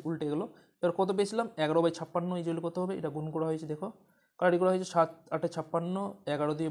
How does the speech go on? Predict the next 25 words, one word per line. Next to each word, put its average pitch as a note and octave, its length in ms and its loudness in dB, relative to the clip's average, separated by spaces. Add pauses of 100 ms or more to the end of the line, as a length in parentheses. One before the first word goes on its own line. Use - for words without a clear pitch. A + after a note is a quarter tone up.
বাইশ, D3+ 280 -2 (240)
তো D3+ 60 -6 (120)
পাইটা D#3 320 4
উপরে E3 240 2
বসলো, G3+ 260 -2 (100)
আর D#3+ 140 -2
নিচে D#3+ 220 -6
কত, F3+ 100 -6 (140)
দু D3+ 40 0 (100)
আটে D3 160 -2 (540)
ষোলো। C#3+ 280 -2 (400)
তাহলে G3 160 0 (400)
কোণটির F#3 380 0
বৃত্তীয় F3 280 -2
মান F3 160 -2
কত, F#3 100 -4 (140)
পাই D3+ 200 4
by G3 100 4 (640)
ষোলো। B2+ 260 -6 (1200)
আশা C3 140 -10
করি E3+ 140 0
তোমরা F3 220 2
বুঝতে D#3 240 -4
পেরেছো। E3+ 220 -6 (120)
তারপর D#3+ 200 -4